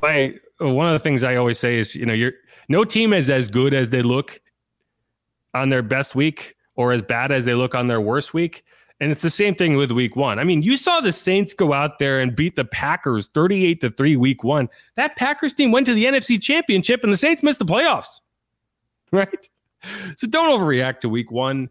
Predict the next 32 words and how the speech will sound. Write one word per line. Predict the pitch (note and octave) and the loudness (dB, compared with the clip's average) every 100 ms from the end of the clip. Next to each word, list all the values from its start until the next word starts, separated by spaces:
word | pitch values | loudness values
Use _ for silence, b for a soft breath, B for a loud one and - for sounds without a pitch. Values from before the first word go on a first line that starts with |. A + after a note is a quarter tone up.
| b b b | b b b
You | C#3+ | -2
know, | D#3+ | 2
this | G3 - | 2 0
is | A3 | 0
really | C4 D4 | 0 0
the | C#4 | 0
first | - - D3 G3 G#3 - - - _ _ _ _ _ _ - | -4 -6 0 2 2 -2 -6 -16 _ _ _ _ _ _ -12
game | G#2 D3 A#3 G#3 D#3+ D#3 _ _ _ _ _ | -4 -2 0 2 0 -2 _ _ _ _ _
that | C#3+ E3 | -4 -2
you | D3+ G#3+ | 0 -2
can | G#3+ F#3+ C3 | 2 2 2
look | D3+ A#3 | 2 0
at | D#3+ C3+ C3 D3 | -2 -2 -4 -4
and | C#3 | 0
be | C#3+ | 0
like, | C#3+ C3+ - | 0 -2 -4
"Okay, | D#3+ D#3 C3+ | -4 -2 -2
this | A#2+ E3+ - | -2 -2 0
is | F3 A#2 - _ - | -2 -2 -10 _ -6
a | C#3+ | -4
competitive, | - B2 A2 - C3 F3 E3+ E3 D3 - _ _ _ _ _ | -2 -2 -2 -4 -2 -2 0 -2 -2 -10 _ _ _ _ _
actual | B2 C#3+ - - D#3+ C#3+ | -4 -4 -4 -2 0 2
live | B2+ C#3 D3 B2+ | 2 0 -2 -4
bullets | C3+ D3 B2+ - | -2 0 -2 -4
game | A2 C3 C#3 B2+ A#2+ G#2+ b b b - | -4 -2 0 0 0 -2 b b b -6
that | C3+ | -6
Trevor | - D3 D3 | -2 -2 -2
Penning | C#3 C3+ C#3 A#2+ | -2 -2 0 0
has | B2 A2+ | -2 -4
had | - - A#2 B2 | -6 -6 -4 -4
to | - | -2
survive." | A#2 - A2 G2 F#2+ G2 F#2 - - | -2 0 0 0 0 -2 -6 -12 -20